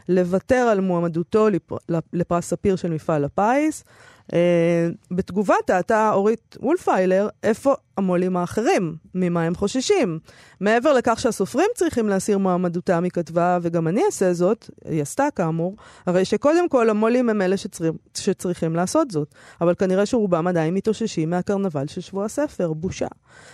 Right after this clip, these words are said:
תמר פלג מהספרייה החדשה ענתה לה כך, "המו"לים, כך התרשמתי, לא רוצים להרגיז את הפריץ, וגם אינם רוצים להקשות על סופריהם. מנחם פרי קיווה לצאת בהודעה משותפת של קבוצת מו"לים, אבל הדבר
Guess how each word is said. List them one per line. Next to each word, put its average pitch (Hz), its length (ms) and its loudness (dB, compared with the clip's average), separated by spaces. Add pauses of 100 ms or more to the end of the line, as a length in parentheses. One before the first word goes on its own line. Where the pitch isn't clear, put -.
(120)
תמר 185 340 0
פלג 277 280 2
מהספרייה 190 540 -2
החדשה 214 420 -4 (140)
ענתה 226 200 0
לה 226 100 0
כך, 151 300 -4
"המו"לים, 302 440 2
כך 233 180 0
התרשמתי, 254 800 -2 (320)
לא 240 120 4
רוצים 311 320 2
להרגיז 233 420 2
את 254 120 2
הפריץ, 175 640 -4 (260)
וגם 190 260 0
אינם 214 260 2
רוצים 262 340 0
להקשות 214 360 0
על 214 80 0
סופריהם. 165 800 -2 (540)
מנחם 208 600 0
פרי 262 300 2
קיווה 214 400 0
לצאת 214 340 2
בהודעה 180 400 0
משותפת 190 540 -4
של 165 120 -2
קבוצת 180 380 -4
מו"לים, 277 500 0 (100)
אבל 170 280 0
הדבר 190 580 0